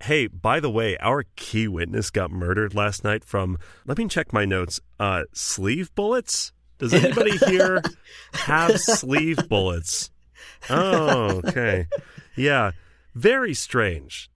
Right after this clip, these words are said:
Speaker 2: Yeah.
Speaker 1: This feels like a detail that was just kind of forgotten about.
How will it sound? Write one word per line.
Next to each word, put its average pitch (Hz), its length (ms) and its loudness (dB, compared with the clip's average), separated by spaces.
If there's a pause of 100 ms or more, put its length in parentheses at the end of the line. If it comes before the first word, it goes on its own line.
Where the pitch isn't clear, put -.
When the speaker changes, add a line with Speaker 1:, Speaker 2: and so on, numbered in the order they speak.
Speaker 2:
Yeah. 113 200 0 (240)
Speaker 1:
This - 280 0
feels 151 600 -2
like 110 360 0 (200)
a 110 100 0
detail 107 460 -2
that 92 120 -4
was 90 160 -6
just 98 200 -4
kind 95 160 -2
of 87 80 -6
forgotten 87 460 -6
about. 98 340 -6